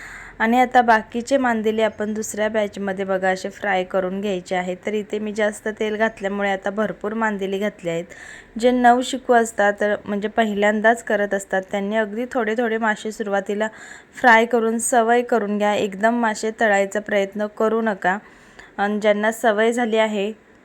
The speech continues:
त्यांनी अशा प्रकारे भरपूर मासे एकदम फ्राय केले तरी चालेल. तर किती सुंदर मी ट्रिक सांगितलेली आहे. तर खरंच ट्रिक आवडली असेल तर व्हिडिओला नक्की एक लाईक करा, व्हिडिओ शेअर करा आणि सगळ्यात महत्त्वाचं म्हणजे आमच्या आपलं स्वयंपाकघर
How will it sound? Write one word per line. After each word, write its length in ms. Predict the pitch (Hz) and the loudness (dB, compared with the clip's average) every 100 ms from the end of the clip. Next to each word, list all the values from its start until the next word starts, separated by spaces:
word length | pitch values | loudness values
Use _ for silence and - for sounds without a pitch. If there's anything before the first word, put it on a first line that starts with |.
| - | -4
त्यांनी 360 | 208 202 208 220 - | -2 -2 -4 -4 -4
अशा 300 | 208 - 220 | -4 -2 -2
प्रकारे 440 | 226 220 208 208 | -2 0 0 -2
भरपूर 460 | 214 233 190 214 226 | -2 -4 -4 -4 -2
मासे 380 | 226 202 - 208 | -2 -2 -4 -4
एकदम 460 | 214 180 196 214 | -4 -4 -4 -4
फ्राय 320 | 214 220 196 | -4 0 0
केले 300 | 196 208 202 196 - | 0 -4 -6 -6 -6
तरी 180 | 202 | -6
चालेल. 380 | 208 220 185 190 190 - - - | -2 -2 0 -2 -4 -20 -18 -8
तर 80 | 233 233 | -8 -4
किती 260 | 254 269 | -4 -4
सुंदर 440 | 269 277 240 226 233 | -2 -2 2 2 2
मी 140 | 240 | -2
ट्रिक 320 | 240 220 226 | -2 -2 -2
सांगितलेली 680 | - 240 208 202 208 202 208 - | 0 -2 -2 -4 -2 -2 -2 0
आहे. 380 | 214 202 196 196 | 2 2 -2 -6
तर 200 | 202 220 | -6 -6
खरंच 280 | - 247 254 - | -2 -2 -2 -6
ट्रिक 220 | 247 240 | -4 2
आवडली 360 | 226 208 208 208 | 4 2 0 -4
असेल 320 | 208 202 202 | -4 -6 -6
तर 80 | 220 | -4
व्हिडिओला 380 | 226 202 208 | -2 -2 -2
नक्की 400 | 208 208 - - | -2 -4 -8 -6
एक 140 | 233 226 | -6 -2
लाईक 280 | 208 190 190 | -2 -4 -4
करा, 200 | 196 196 | -2 -2
व्हिडिओ 260 | 202 190 202 | -4 -4 -6
शेअर 340 | - 208 196 | -4 -2 -2
करा 280 | 233 214 180 180 - - - - - | -2 -2 -2 -4 -16 -20 -20 -16 -6
आणि 420 | 208 220 220 220 | -2 -2 -2 -6
सगळ्यात 600 | 220 240 196 196 202 214 | -4 -6 0 0 0 -2
महत्त्वाचं 680 | 226 214 202 208 196 190 202 | -4 -2 -4 -4 -4 -4 -6
म्हणजे 380 | 196 170 175 185 - - - | -6 -4 -4 -6 -16 -14 -4
आमच्या 340 | 202 190 226 - | -4 -2 -4 0
आपलं 400 | 208 - 214 262 | -2 0 -2 -2
स्वयंपाकघर 800 | 269 240 208 202 196 196 180 | -2 -2 -2 -4 -4 -2 -2